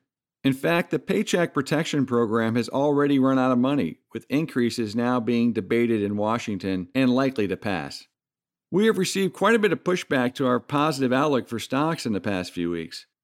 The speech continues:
Our twenty twenty year-end price targets for the S and P five hundred are exactly what they were in December, because we were already assuming this year would likely include a recession, albeit a much milder one than what we are now experiencing.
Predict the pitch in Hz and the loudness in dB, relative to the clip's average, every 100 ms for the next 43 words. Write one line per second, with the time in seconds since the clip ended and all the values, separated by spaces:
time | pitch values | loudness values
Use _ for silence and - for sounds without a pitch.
0 | _ - 156 - 196 214 214 190 180 165 | _ -2 -2 0 0 0 0 0 2 2
1 | 180 175 147 - 147 170 - 131 127 - | 2 2 0 0 -2 0 0 0 0 -2
2 | 120 127 131 135 135 131 135 131 131 113 | 0 2 0 0 -4 0 0 0 -2 -2
3 | 143 147 131 120 120 120 107 117 120 156 | -2 0 0 0 -2 -2 -2 -2 -2 -2
4 | 139 113 113 113 113 120 120 117 - 127 | -2 0 0 0 2 2 2 -2 -2 0
5 | 135 92 78 _ _ _ 123 156 151 156 | 0 0 -4 _ _ _ -2 2 2 2
6 | 180 175 139 156 175 151 127 - 160 196 | 2 0 0 2 2 2 2 0 -2 0
7 | 180 123 113 123 120 117 117 107 123 143 | 2 2 0 0 0 0 -2 0 -2 0
8 | 135 135 135 - 151 175 110 101 101 92 | 0 0 0 -2 0 2 0 0 -2 -4
9 | - 92 98 _ 131 139 175 160 139 143 | -4 -6 -8 _ -2 4 4 6 4 2
10 | 143 123 123 143 147 131 117 113 113 113 | 0 0 2 2 2 2 2 2 2 0
11 | 107 107 101 107 107 95 - 113 110 98 | 0 0 0 0 0 -2 -4 -4 -2 -2
12 | 90 80 78 | -4 -10 -12